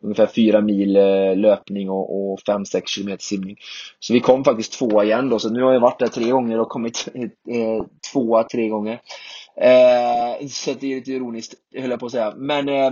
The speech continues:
så att det blev väl ändå ett bra träningspass och, eh, men, eh, ambitionen och sådär var väl ändå att försöka vinna. Men, eh, som sagt, kroppen, eh, var inte alls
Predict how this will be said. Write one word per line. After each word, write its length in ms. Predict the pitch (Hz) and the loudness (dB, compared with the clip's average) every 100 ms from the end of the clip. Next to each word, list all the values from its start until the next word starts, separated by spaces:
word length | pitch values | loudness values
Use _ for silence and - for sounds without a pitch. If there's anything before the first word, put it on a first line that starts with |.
| 123 | -2
så 120 | 143 | -8
att 80 | 139 - - - | -8 -12 -20 -10
det 80 | |
blev 200 | 139 160 | -2 0
väl 120 | 156 156 | 2 2
ändå 140 | 143 | 2
ett 100 | 139 | 2
bra 180 | 156 143 | 4 4
träningspass 840 | 156 143 123 - 139 139 - - | 4 -2 -2 -2 -2 -2 -6 -16
och, 380 | - 131 117 - | -10 -8 -8 -10
eh, 280 | 123 120 120 | -4 -2 -2
men, 200 | 120 120 | -6 -10
eh, 280 | 120 113 110 | -10 -10 -10
ambitionen 640 | 117 117 117 113 117 117 | -10 -10 -8 -6 -6 -6
och 480 | 101 120 113 113 113 _ _ _ _ _ - - _ | -4 -2 2 2 0 _ _ _ _ _ -20 -20 _
sådär 360 | - 117 110 110 | 0 4 4 4
var 140 | 110 | -2
väl 120 | 110 | -2
ändå 160 | 110 107 | -2 -4
att 100 | 101 | -6
försöka 400 | 104 - 107 113 | -8 -8 -4 -2
vinna. 420 | 110 104 101 113 - | -2 -2 -2 -4 -6
Men, 320 | 101 107 104 | -6 -4 -2
eh, 180 | 107 104 | -2 -2
som 140 | 113 | -2
sagt, 200 | 104 - - | -2 -2 -2
kroppen, 560 | 123 117 - 113 113 110 | 0 0 -2 -2 -2 -4
eh, 300 | 113 110 107 | -4 -4 -4
var 260 | 107 110 | 2 2
inte 180 | 107 - | 2 -2
alls 440 | - 120 101 - | 2 4 2 -4